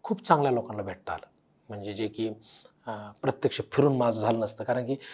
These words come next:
मी ज्या वातावरणातून आलो किंवा ज्या गावातून आलो, माझे मित्र तिथलेच, त्यांचे मित्र तसलेच, त्यांचे मित्र तसलेच. पण पुस्तकामुळं खूप लोक हुशार समजायला लागले. मग हुशार समजल्याने काय झालं की काही विचारवंताला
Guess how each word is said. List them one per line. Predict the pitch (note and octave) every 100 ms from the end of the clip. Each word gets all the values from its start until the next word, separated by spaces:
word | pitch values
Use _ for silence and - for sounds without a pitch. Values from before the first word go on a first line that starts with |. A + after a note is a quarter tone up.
| - -
मी | C#3+
ज्या | C3+ C#3
वातावरणातून | C3 B2+ B2 A#2+ A#2+ A#2+
आलो | A#2 A#2
किंवा | B2+
ज्या | A#2
गावातून | A#2+ A#2 A2+ A#2
आलो, | C3
माझे | E3 E3+
मित्र | E3+ D3
तिथलेच, | C3+ - B2 - - - _ -
त्यांचे | E3 E3
मित्र | E3 D3 C3
तसलेच, | B2 - A#2+ -
त्यांचे | D3 C#3+
मित्र | C3+ B2 B2
तसलेच. | A#2+ A#2+ A2 - - - - -
पण |
पुस्तकामुळं | C#3+ F#3+ - F3+ F3+ E3+ -
खूप | F3 D#3+
लोक | C#3+
हुशार | C3 C3 C#3
समजायला | - A#2 A2 G2+
लागले. | G#2 G#2 _ _ _ - - _
मग | C3
हुशार | A#2 B2+ D3
समजल्याने | C#3 C#3+ D3 D3 C3+
काय | C#3
झालं | C3+ C3+
की | C3
काही | C3+ C#3+
विचारवंताला | C#3 C#3 C#3 C3 C3+